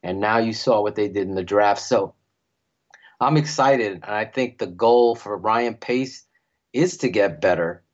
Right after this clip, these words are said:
and ultimately get, get on the stagecoach to winning, because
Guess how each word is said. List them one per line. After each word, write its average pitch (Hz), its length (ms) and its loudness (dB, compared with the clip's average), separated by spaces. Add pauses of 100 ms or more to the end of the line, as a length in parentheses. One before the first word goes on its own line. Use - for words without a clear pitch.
(160)
and 107 340 -2
ultimately 113 840 -2 (540)
get, 120 300 0 (200)
get 135 280 0 (120)
on 127 320 0
the 117 260 -12 (320)
stagecoach - 920 -4
to 123 100 -8
winning, 104 480 -2
because - 480 -12